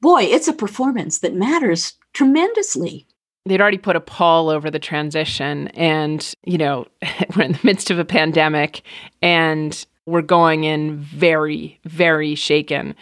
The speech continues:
Speaker 2: And interestingly, I don't know if McConnell knew anything, but his speech before Cruz's about how this would throw democracy into a death spiral if we didn't certify and use the, those words. And we know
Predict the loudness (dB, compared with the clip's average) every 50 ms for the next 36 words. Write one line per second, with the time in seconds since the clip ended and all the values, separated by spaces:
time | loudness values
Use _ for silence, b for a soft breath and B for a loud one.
0 | B B B B 0 0 2 2 2 0 0 0 0 2 0 0 0 -2 -2 -2
1 | -2 0 0 0 0 0 0 0 0 2 2 2 4 4 4 4 4 2 0 -2
2 | -4 _ -16 -20 -10 -2 -2 -2 -2 -2 -8 -18 _ _ -6 -6 -6 -6 -2 0
3 | 2 2 2 2 0 0 -2 -2 0 2 4 4 4 2 0 -2 -2 -2 0 0
4 | 2 0 -2 -2 -2 -4 -6 -6 -8 -12 -14 B B B B B B B B 0
5 | 0 0 0 -4 _ _ _ -8 0 2 2 4 2 0 -4 -10 -8 -4 -2 -2
6 | 0 0 -2 -4 -6 -6 -4 -4 -6 -2 0 2 4 4 4 2 -2 -2 0 2
7 | 2 2 2 2 0 -2 -2 -2 -6 -10 -6 -4 -2 0 2 2 2 0 0 0
8 | 0 0 2 2 0 -2 0 -2 -4 -4 -4 0 2 4 4 4 4 2 2 2
9 | 2 2 0 -2 -6 -6 -4 -4 -4 -4 -4 -4 -2 -2 -2 -2 -2 0 2 2
10 | 2 0 -2 -10 -12 -2 0 0 0 0 -2 -4 -6 -6 -6 -8 -10 b b b
11 | b b b -6 -6 -4 0 0 2 4 4 2 2 -2 -4 -2 0 2 2 2
12 | 2 0 0 0 2 2 2 2 0 -2 -4 -2 -2 -2 -4 -4 -2 2 2 2
13 | 2 2 -4 -8 -4 0 0 0 0 0 0 4 4 4 4 2 -2 -6 -6 -6
14 | -6 -6 -6 -2 0 2 2